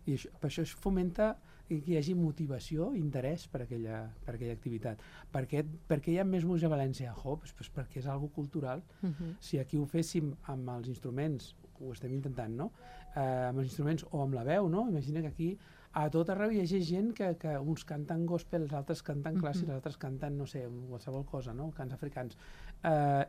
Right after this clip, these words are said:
Speaker 1: i tinguéssim molt d'això, genera expectació en el sentit de,
Speaker 2: Clar.
Speaker 1: com, com més n'hi ha, més crida.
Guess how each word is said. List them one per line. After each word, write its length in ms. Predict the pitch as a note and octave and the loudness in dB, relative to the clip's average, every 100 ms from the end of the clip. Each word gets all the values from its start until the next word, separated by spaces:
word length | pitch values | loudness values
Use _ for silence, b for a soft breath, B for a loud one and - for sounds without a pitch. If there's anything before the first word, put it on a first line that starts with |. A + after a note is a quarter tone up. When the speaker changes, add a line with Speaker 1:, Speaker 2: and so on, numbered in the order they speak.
| - | 4
Speaker 1:
i 140 | D#3 | 4
tinguéssim 420 | D3+ D3 D#3 F#3+ E3+ | 6 4 4 8 10
molt 280 | E3 E3+ | 10 8
d'això, 460 | D3 - F3 D#3 D4+ B B B - - | 6 6 6 6 4 B B B -6 0
genera 300 | D3 C#3 D3+ | 2 4 2
expectació 680 | E3 G#3 D#3 C3+ D#3 F#3+ A#3 | 2 0 -2 0 2 2 2
en 80 | |
el 80 | D#3+ | 0
sentit 340 | - C#3 C#3+ C#3+ | -2 -2 -2 0
de, 140 | E3 | 2
Speaker 2:
Clar. 140 | C#3 D3 D3+ - | 2 -4 -8 -4
Speaker 1:
com, 120 | D3 | 0
com 160 | D#3+ D#3 | 4 6
més 200 | G3 G#3+ | 8 8
n'hi 140 | G#3 | 6
ha, 140 | G#3+ D#4+ | 6 6
més 260 | A3 - | 4 2
crida. 400 | - D3 A#2+ A2+ | 0 0 2 -2